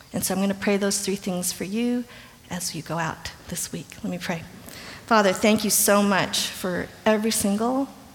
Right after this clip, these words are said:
um, man and woman here this morning.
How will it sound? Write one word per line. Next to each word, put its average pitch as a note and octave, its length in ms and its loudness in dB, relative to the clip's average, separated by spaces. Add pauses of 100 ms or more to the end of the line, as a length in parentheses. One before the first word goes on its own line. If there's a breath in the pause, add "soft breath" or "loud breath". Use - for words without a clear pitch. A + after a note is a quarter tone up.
(440)
um, F3+ 300 -8 (420)
man F#3+ 220 0
and F#3+ 120 0
woman G3 340 0 (560)
here G3 460 -4 (440)
this F#3+ 200 -2
morning. G3+ 400 -4